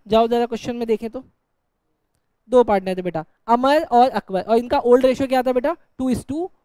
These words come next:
one। To Amar's capital account and to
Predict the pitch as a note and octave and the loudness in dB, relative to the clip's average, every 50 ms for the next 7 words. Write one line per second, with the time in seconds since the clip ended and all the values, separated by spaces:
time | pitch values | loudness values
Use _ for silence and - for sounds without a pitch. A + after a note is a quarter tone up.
0 | _ _ F3 F3+ D#3+ C3+ - _ _ _ _ _ _ _ _ - C4+ C#4 D4 D4+ | _ _ -4 -4 -4 -4 -8 _ _ _ _ _ _ _ _ -8 -6 -4 -4 -4
1 | D#4 - _ _ _ _ _ _ _ _ _ _ _ _ _ _ _ _ _ _ | -6 -8 _ _ _ _ _ _ _ _ _ _ _ _ _ _ _ _ _ _
2 | _ _ _ _ _ _ _ _ _ _ _ _ _ _ _ _ _ _ _ _ | _ _ _ _ _ _ _ _ _ _ _ _ _ _ _ _ _ _ _ _
3 | _ _ _ _ _ _ _ _ _ - A#3 B3 C4 C#4 D4 D#4 E4+ D#4+ - - | _ _ _ _ _ _ _ _ _ -2 -2 0 2 2 2 2 0 -2 -6 -4
4 | - B3 B3 A#3 - B3+ C#4 C#4 C4+ B3+ - A#3+ A#3+ C4 C#4+ _ - _ _ _ | -2 -2 -2 -2 -2 0 0 0 0 0 -2 -2 -4 -4 -10 _ -20 _ _ _
5 | _ _ _ _ _ _ _ _ _ _ _ _ _ _ _ _ _ _ _ _ | _ _ _ _ _ _ _ _ _ _ _ _ _ _ _ _ _ _ _ _
6 | _ _ _ _ _ _ _ _ _ _ _ _ _ _ _ _ _ _ _ _ | _ _ _ _ _ _ _ _ _ _ _ _ _ _ _ _ _ _ _ _
7 | _ _ _ _ _ _ _ _ _ _ _ _ _ _ _ _ _ _ _ _ | _ _ _ _ _ _ _ _ _ _ _ _ _ _ _ _ _ _ _ _
8 | _ _ _ _ _ _ _ _ _ _ _ _ _ _ _ _ _ _ _ _ | _ _ _ _ _ _ _ _ _ _ _ _ _ _ _ _ _ _ _ _
9 | - G#3+ A#3 A3 - C#4 D4+ E4 F4 | -12 -12 -8 -6 -4 -4 -4 -4 -6